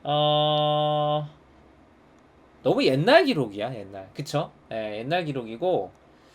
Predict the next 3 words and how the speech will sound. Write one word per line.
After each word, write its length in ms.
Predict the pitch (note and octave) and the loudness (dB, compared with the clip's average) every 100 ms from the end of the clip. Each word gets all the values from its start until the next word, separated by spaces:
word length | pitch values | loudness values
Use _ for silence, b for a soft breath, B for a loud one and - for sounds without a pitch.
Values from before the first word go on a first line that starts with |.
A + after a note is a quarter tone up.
| B B B B - | B B B B -12
이게 160 | D3 D3+ | -10 -8
보면은, 720 | C3+ D#3 E3+ F#3+ E3+ G2+ G#2 - - | -6 -4 -4 -4 -4 -8 -16 -20 -20
음, 960 | C#3 A#2+ A#2+ A#2 A#2 A#2 A#2 A2+ A2+ A#2 | -20 -18 -18 -18 -18 -18 -18 -18 -18 -20